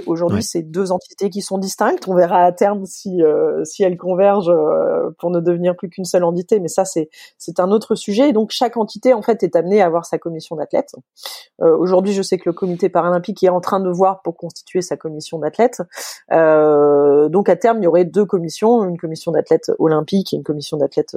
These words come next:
Speaker 1: paralympiques, si je raccourcis. Mais aujourd'hui, cette commission d'athlètes de haut niveau du C N O S F, en fait, euh,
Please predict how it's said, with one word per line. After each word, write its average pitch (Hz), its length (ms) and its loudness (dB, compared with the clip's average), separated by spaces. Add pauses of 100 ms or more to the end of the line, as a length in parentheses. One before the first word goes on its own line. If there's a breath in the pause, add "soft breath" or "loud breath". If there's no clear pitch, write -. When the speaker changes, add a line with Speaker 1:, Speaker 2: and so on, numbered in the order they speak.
(160)
Speaker 1:
paralympiques, 151 720 -2 (800)
si - 180 -12
je 175 60 -4
raccourcis. 214 500 -2 (360 loud breath)
Mais 190 120 4
aujourd'hui, 190 360 4
cette 233 180 -2
commission 185 340 0
d'athlètes 170 340 2
de 165 80 0
haut 165 100 4
niveau 165 320 0
du 147 100 -4
C - 160 -4
N 151 120 -2
O 156 40 -2
S 151 200 -4
F, 208 120 -4
en 165 80 -2
fait, 175 280 -2
euh, 156 440 0